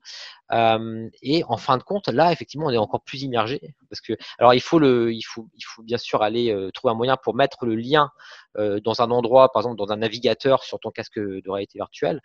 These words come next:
Tu, ensuite, tu, tu accèdes à, à ce lien. Et en fait, parce que dans, sur le casque de réalité virtuelle,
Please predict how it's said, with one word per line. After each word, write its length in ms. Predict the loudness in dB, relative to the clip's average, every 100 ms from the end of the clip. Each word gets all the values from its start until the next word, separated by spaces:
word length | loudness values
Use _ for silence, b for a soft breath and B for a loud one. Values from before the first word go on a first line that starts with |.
| b b _
Tu, 120 | -14 -10
ensuite, 260 | -10 -12
tu, 160 | -18 -18
tu 120 | -10
accèdes 340 | -8 -4 -6 -6
à, 80 |
à 120 | -10 -12
ce 140 | -12
lien. 240 | -8 -10 -10 _ _ _ _ _ _ -20 -14
Et 160 | -8 -6
en 140 | -2
fait, 180 | -2 -4 -8 -16 _ _ -14
parce 120 | -10
que 100 | -4
dans, 240 | 0 0 -2 B B
sur 120 | -8 -2
le 80 |
casque 260 | 2 2 2
de 40 | 2
réalité 220 | 2 2
virtuelle, 460 | -2 2 2 2